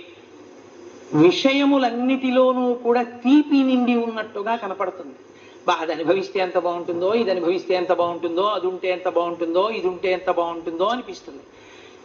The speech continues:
కానీ ఆ విషయములను ఎన్నిటిని అనుభవించినా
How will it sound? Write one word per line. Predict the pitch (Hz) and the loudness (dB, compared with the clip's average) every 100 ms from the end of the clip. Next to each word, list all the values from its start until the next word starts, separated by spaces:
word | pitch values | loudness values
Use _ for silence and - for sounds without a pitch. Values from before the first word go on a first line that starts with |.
| - | -4
కానీ | 156 175 208 | -2 0 0
ఆ | 190 | -2
విషయములను | 160 151 156 233 240 247 247 233 214 | 0 -2 0 2 2 2 2 0 -2
ఎన్నిటిని | 147 180 214 240 285 277 247 247 | -2 -2 2 4 4 4 2 0
అనుభవించినా | 202 214 180 214 190 170 - 151 156 180 185 | -2 0 0 0 -8 -8 -4 0 0 0 0